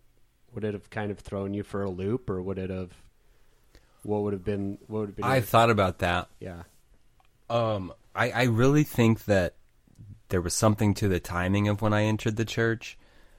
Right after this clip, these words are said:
Speaker 2: because a lot of stuff that has happened since then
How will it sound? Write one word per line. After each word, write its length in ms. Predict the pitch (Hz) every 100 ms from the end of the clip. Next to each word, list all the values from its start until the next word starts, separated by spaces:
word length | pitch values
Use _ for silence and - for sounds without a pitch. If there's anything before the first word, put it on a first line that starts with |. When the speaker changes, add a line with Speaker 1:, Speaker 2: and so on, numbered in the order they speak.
| - - - -
Speaker 2:
because 760 | 101 - 95 92 90 85 - - - - -
a 80 | 101
lot 320 | 90 98 107
of 80 | 110
stuff 200 | 107 -
that 100 | 101
has 120 | 90
happened 360 | 98 92 95 -
since 280 | 95 82
then 400 | 90 90 87 87